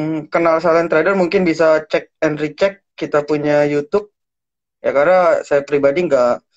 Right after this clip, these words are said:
nggak ini sih. Eh, Anda nggak perlu kenal saya gitu. Yang penting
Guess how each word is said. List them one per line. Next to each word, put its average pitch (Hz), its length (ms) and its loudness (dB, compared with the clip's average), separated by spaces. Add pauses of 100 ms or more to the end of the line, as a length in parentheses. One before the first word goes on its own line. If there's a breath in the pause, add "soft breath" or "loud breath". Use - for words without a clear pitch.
(460)
nggak 131 240 2
ini 175 160 0
sih. 147 280 -4 (1900 soft breath)
Eh, 131 540 2 (100)
Anda 165 160 0
nggak 180 180 2
perlu 147 140 0
kenal 147 300 0
saya 175 400 2
gitu. 143 240 -2
Yang 139 160 -2
penting 185 180 0